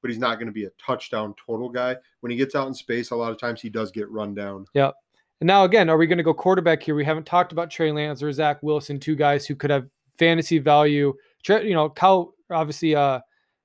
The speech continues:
Speaker 2: uh, Trey Lance might be sitting a season, um, but, you know, Zach Wilson should be, have plenty of volume day one. Where are we going with the number, our last player in the fantasy?
Speaker 1: Yeah, we're gonna go with Amari Rodgers, the wide receiver with the Packers. And I,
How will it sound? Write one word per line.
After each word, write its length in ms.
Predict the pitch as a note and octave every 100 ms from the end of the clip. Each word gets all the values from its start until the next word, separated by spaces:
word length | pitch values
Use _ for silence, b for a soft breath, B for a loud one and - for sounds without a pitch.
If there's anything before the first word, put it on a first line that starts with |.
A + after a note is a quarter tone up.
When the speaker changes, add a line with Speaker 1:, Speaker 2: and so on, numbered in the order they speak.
| _
Speaker 2:
uh, 200 | A3 - -
Trey 180 | F#3
Lance 240 | E3+ F#3 F3+
might 140 | D#3
be 80 | C#3
sitting 300 | - G3 F#3
a 60 | D3
season, 580 | D#3 D3 C#3 C#3+ D3 -
um, 360 | D3 C3+ C3 B2
but, 220 | D3+ D3 _ _ _ _ - G4+ G4+
you 120 | G3+
know, 200 | D3 C#3
Zach 300 | C#3+ E3 E3
Wilson 420 | D#3+ F3+ F3 D#3+ D#3
should 280 | - F3
be, 80 | D3+
have 260 | C#3 D3 -
plenty 200 | D#3+ D#3
of 80 | C#3
volume 280 | D#3+ F3
day 100 | C#3+
one. 260 | C3+ C3 B2 _ _ -
Where 120 | F3+
are 40 |
we 80 | G3
going 100 | F#3+
with 120 | F3
the 60 | D3
number, 240 | D3+ E3+
our 140 | E3+ D3
last 380 | D#3 D#3 -
player 240 | - D3+ C#3+
in 60 |
the 60 | B2+
fantasy? 460 | C#3+ C3+ B2 B2 A#2+
Speaker 1:
Yeah, 160 | A#2 C#3
we're 120 | C#3
gonna 140 | D3+
go 120 | D3 D3
with 120 | C3+
Amari 380 | A2+ B2 C3+ B2+
Rodgers, 520 | A2+ A#2+ C3 A#2+ G#2
the 80 | G#2
wide 180 | A2
receiver 320 | A2 - B2+ A2+
with 100 | G#2+
the 60 |
Packers. 520 | - A#2 A#2+ A#2+ A#2 A#2
And 120 |
I, 80 | A2+